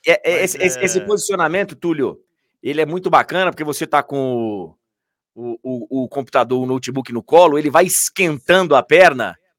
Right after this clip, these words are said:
Speaker 2: Não, porque eu tô com, eu tenho aquele apoio,
Speaker 1: Ah,
Speaker 2: sabe?
Speaker 1: tá.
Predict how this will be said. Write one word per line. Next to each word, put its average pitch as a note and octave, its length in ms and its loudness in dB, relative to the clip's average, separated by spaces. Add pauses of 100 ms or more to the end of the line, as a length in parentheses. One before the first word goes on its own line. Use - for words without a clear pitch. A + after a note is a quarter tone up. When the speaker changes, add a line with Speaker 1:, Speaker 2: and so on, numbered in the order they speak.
(340)
Speaker 2:
Não, A2 580 -16
porque B2+ 240 -20
eu C3 80 -14
tô D3 180 -20
com, D3 460 -18
eu A#2+ 100 -16
tenho C#3+ 200 -12
aquele D3 280 -14
apoio, B2+ 560 -14 (240)
Speaker 1:
Ah, A2 140 -8
Speaker 2:
sabe? A2+ 300 -6
Speaker 1:
tá. E2+ 60 -12